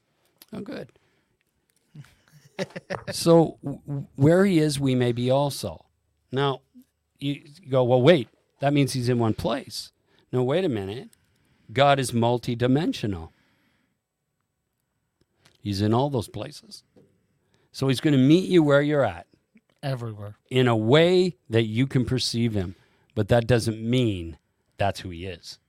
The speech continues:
Speaker 1: Those that are waiting for the Jewish Jesus, Jewish Jesus will come and talk to them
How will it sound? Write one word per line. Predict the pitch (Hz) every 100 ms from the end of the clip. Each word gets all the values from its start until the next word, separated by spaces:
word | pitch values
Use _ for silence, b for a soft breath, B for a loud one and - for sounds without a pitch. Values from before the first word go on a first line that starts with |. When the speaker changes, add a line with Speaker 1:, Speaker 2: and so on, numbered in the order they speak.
| _ _ _ _ _ _ _ _ _ _ _ _ _ _
Speaker 1:
Those | 101 117 170 170
that | 208
are | 175
waiting | 139 143 175 247 - _ _ _ _ _ _ _ _ _
for | 123
the | 110
Jewish | 101 104 127 131
Jesus, | 117 98 80 - - _ _ _ _ _ _ _ _ _ _ _ _ _ _ _ _ _ _ - 165 - _ - -
Jewish | 98 98 101
Jesus | - 123 147 117 95
will | 98
come | - 101
and | 104
talk | 135 156
to | 120
them | 90 78